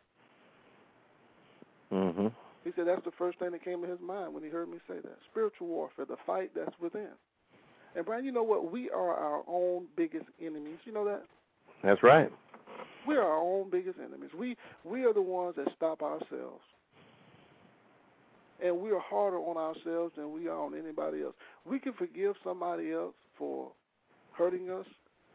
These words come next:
Speaker 2: We can forgive for so many different reasons, but when it comes down to forgiving yourself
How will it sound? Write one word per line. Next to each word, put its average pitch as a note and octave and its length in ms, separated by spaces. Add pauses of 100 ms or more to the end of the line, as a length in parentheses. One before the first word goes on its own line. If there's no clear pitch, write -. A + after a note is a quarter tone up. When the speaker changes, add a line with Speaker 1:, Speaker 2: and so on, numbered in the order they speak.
(100)
Speaker 2:
We A#3+ 100
can A#3+ 180
forgive F3+ 680 (720)
for C#3+ 80 (100)
so G#3+ 120
many G3+ 160
different E3 320
reasons, E3+ 280
but D3 100
when - 80
it - 160
comes A3+ 260
down F3+ 300
to - 60 (120)
forgiving D3+ 440
yourself D3+ 520